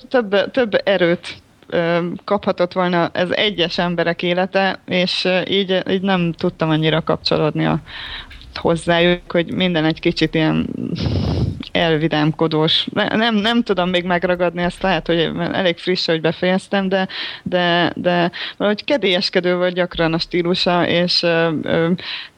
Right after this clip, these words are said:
kedélyeskedően beszélt olyan figurákról, akiknek nyilvánvalóan az volt a sorsa, hogy,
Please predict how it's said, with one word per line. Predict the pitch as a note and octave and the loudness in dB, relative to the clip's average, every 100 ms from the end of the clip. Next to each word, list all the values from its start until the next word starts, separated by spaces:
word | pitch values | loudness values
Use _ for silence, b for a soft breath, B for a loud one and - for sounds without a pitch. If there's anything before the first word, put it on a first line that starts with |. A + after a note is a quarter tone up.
| _ | _
kedélyeskedően | - F#3+ E3 D#3+ E3+ - E3 E3 E3 E3 | -2 0 2 0 0 0 2 2 2 2
beszélt | E3+ - E3+ D#3+ | 0 0 0 0
olyan | F3+ E3+ | 0 0
figurákról, | D#3+ G3 A3+ A#3 - F#3+ | 0 0 0 0 0 0
akiknek | F#3 G3 F#3 F#3 | 0 -2 -4 -4
nyilvánvalóan | F3+ G3+ F3 E3 D#3+ E3 D#3+ | 0 2 2 2 2 2 2
az | E3 | 0
volt | D#3+ E3 | 0 0
a | E3 | 0
sorsa, | - E3 - E3 | 0 0 0 0
hogy, | D#3+ | 0